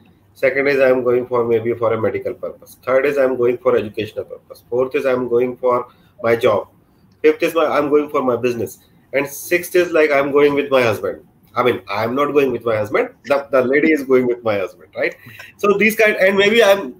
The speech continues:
maybe somebody is going with the parents, right? So he is a kid, he is going with a, with the, with, with, with his parents।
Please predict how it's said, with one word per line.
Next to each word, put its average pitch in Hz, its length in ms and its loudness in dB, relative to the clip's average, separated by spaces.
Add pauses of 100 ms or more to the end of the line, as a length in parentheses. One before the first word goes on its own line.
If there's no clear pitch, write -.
maybe 175 240 -2
somebody 180 340 -2
is 180 120 0
going 175 200 -4
with 175 140 -8
the 226 220 -2 (100)
parents, 160 540 0 (1080)
right? 156 180 -6 (360)
So 156 120 -6
he 165 140 0
is 170 120 -4
a 175 80 0
kid, 190 260 0
he 180 100 0
is 156 120 -4
going 147 260 -4
with 147 160 -10
a, - 200 -6
with 127 220 -8
the, 131 140 -6
with, 143 260 -10
with, 135 200 -8 (180)
with 127 140 -6 (120)
his 127 180 -14
parents। 120 520 -2